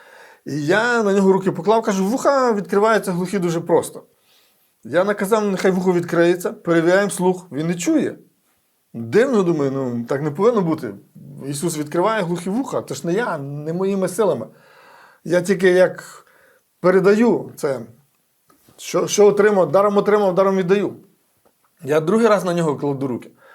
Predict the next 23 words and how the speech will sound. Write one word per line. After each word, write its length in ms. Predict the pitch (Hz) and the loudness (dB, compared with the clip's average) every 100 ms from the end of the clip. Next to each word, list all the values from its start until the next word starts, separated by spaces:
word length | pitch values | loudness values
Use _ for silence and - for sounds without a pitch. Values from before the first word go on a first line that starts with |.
| _ _ _ _ _ | _ _ _ _ _
Ще 260 | - 185 | 0 2
раз 220 | 220 220 | 2 2
наказую 480 | 190 180 185 165 170 | -2 2 2 2 2
вухо 200 | 160 - | 0 -4
зцілитися. 460 | 139 - 139 127 - | -8 -4 -4 -4 -6
Вухо 260 | 139 143 | -6 -4
не 60 | 160 | -4
зціляється. 640 | - - 202 196 127 - - _ _ _ _ _ - | -4 0 0 0 -2 -10 -18 _ _ _ _ _ -6
Я 80 | 160 | -4
йому 160 | 175 | -2
кажу: 340 | 170 170 160 - - - _ | -4 -4 -6 -8 -20 -20 _
«Знаєш, 240 | - 185 226 | -4 -2 0
брат, 340 | 185 170 - | 2 0 0
я 60 | 156 | -2
маю 220 | 160 180 | 0 0
для 120 | 165 | 2
тебе 220 | 170 170 | 2 0
хорошу 360 | - 240 165 165 | 0 -2 -2 -2
новину. 380 | 160 147 123 - - _ _ _ _ _ - | -2 -2 -4 -8 -20 _ _ _ _ _ -16
Бог 280 | 127 170 | -4 -4
зціляє 420 | - 160 170 185 175 | -2 0 2 2 2
пасторів 460 | 170 143 165 165 | -2 -2 -2 0
також». 460 | 151 - 143 98 | -2 -2 -4 -4